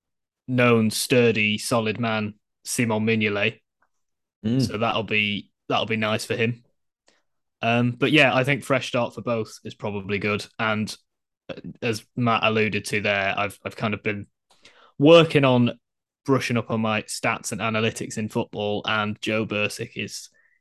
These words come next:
Speaker 1: is pretty poor in the last year or two in terms of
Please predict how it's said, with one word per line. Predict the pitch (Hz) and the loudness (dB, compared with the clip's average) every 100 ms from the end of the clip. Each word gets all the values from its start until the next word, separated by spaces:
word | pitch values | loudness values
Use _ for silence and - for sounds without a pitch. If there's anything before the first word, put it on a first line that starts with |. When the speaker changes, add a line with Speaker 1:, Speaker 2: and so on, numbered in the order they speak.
| _ - | _ -20
Speaker 1:
is | _ | _
pretty | - 143 139 131 127 123 117 113 - - 104 | -6 0 2 4 4 2 2 0 -4 -10 -10
poor | - 104 104 104 101 - 107 | -6 -4 -2 -4 -6 -10 -10
in | 104 | -6
the | 104 | -4
last | 104 104 - | -2 -4 -6
year | 104 104 101 | -2 0 0
or | 101 | -2
two | 101 - 104 104 - _ _ _ _ _ _ _ | -6 -2 -2 -2 -10 _ _ _ _ _ _ _
in | 101 107 | -6 -2
terms | - 107 104 | 0 0 0
of | 104 101 98 | -2 -2 -6